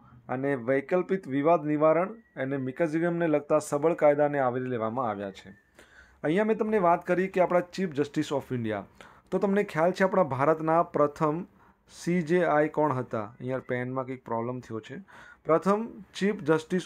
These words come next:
of India કોણ હતા ભારતના? અથવા તો પ્રથમ ગુજરાતી Chief Justice of India પૂછાય તો શું આવશે?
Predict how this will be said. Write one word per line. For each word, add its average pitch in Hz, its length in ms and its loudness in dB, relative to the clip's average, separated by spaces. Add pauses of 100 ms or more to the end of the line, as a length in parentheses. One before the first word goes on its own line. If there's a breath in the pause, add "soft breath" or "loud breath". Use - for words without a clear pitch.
of 160 320 0
India 147 220 2
કોણ 156 260 2
હતા 135 280 2
ભારતના? 120 720 -4 (2500 soft breath)
અથવા 143 200 -2
તો 160 100 0
પ્રથમ 160 400 -2
ગુજરાતી 143 400 0
Chief 165 220 -4
Justice 156 480 -2
of 147 100 -6
India 151 180 0
પૂછાય 147 380 -2
તો 139 100 -4
શું 156 220 0
આવશે? 185 300 -2